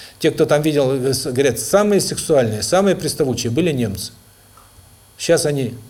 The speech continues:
не приставучие совершенно. Вот тенденция. Это за двадцать лет. Не один человек, это общество, это страна. Так вот, э,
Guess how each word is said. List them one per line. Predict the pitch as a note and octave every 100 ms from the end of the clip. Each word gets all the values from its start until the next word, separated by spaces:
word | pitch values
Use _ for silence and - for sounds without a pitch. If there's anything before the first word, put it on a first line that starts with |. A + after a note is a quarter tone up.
| - - _ -
не | B2+
приставучие | C3+ E3 F#3 G3 F#3+ D#3
совершенно. | - C#3 C3+ - F#2+ - - - - - - - - - - - - - - -
Вот | F3+ G3+
тенденция. | G#3+ G3+ F3+ A2 -
Это | - C3+
за | C3 C#3+
двадцать | B2+ F3+ F3+ F#3+
лет. | A#2+ F2+ - - - - - - -
Не | B2+
один | D3 B2 G3 B3
человек, | A3+ G3+ D#3 G#2+ A#2
это | B2 D3 - -
общество, | D#3+ F3 - C#3 B2+
это | A#2 A#2
страна. | - C#3+ D3+ A#2 G2 - - - - - - - - - - - - - _ - - - - - - - - - - - - - - - -
Так | - C3+
вот, | F3 G3+ G3+ - - - -
э, | C3+ B2+ B2+ B2 A2+ G#2